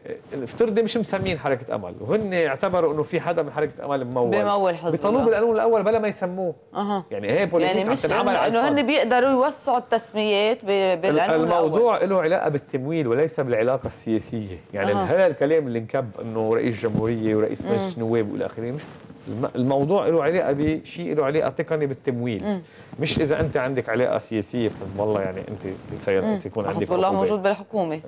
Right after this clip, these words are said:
Speaker 1: أصل كلهم بي-،
Speaker 2: طيب،
Speaker 1: كلنا
Speaker 2: هل
Speaker 1: عندنا علاقات.
Speaker 2: بيعتبروا مثلًا، هل بيعتبروا إذا في مثلًا حسابات للنواب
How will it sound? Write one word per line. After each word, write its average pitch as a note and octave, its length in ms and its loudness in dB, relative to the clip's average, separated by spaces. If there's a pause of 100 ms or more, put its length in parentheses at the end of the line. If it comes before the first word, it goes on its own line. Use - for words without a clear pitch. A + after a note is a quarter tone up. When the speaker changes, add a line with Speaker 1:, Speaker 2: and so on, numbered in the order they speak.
(140)
Speaker 1:
أصل - 280 -4
كلهم E3 340 -2
بي-، C3 60 0
Speaker 2:
طيب، - 160 2
Speaker 1:
كلنا G#3+ 200 2
Speaker 2:
هل C4 40 0
Speaker 1:
عندنا A#3+ 200 2
علاقات. A#3 180 2
Speaker 2:
بيعتبروا A#3 280 2
مثلًا، G#3 380 0 (260)
هل A#3 160 2
بيعتبروا A3 420 2
إذا G3+ 160 2
في A3 220 -4
مثلًا G#3 280 0
حسابات F#3+ 540 0
للنواب G3 680 2